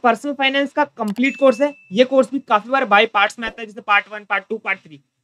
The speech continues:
और यहाँ पर इसमें कंप्लीट कोर्स आ चुका है। ट्वेंटी वन नंबर पे यहाँ पे आपको फाइनेंशियल ट्रेडिंग का, फाइनेंशियल प्लानिंग का कोर्स मिल जाएगा।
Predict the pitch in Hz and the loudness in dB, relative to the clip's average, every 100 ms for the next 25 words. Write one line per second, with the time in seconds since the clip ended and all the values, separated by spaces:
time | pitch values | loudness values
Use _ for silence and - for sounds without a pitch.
0 | _ 170 180 240 277 262 277 277 202 180 | _ -6 0 2 4 2 -2 -4 -4 -4
1 | 240 - 277 - 190 - 143 127 127 _ | -4 2 2 2 -4 -6 -8 -10 -12 _
2 | _ _ _ _ _ _ _ 233 247 311 | _ _ _ _ _ _ _ 0 2 2
3 | 302 302 285 285 294 294 - _ _ _ | 2 0 0 0 0 -4 -6 _ _ _
4 | 160 214 262 277 294 277 - 294 285 233 | 0 2 2 4 4 4 2 -6 -6 -4
5 | 208 233 247 269 226 196 240 262 269 240 | -2 -2 -2 -2 0 2 0 0 0 -2
6 | 202 208 247 220 190 220 254 262 240 247 | -8 -10 -10 -8 -6 -6 -10 -10 -12 -8
7 | 240 247 240 | -2 0 0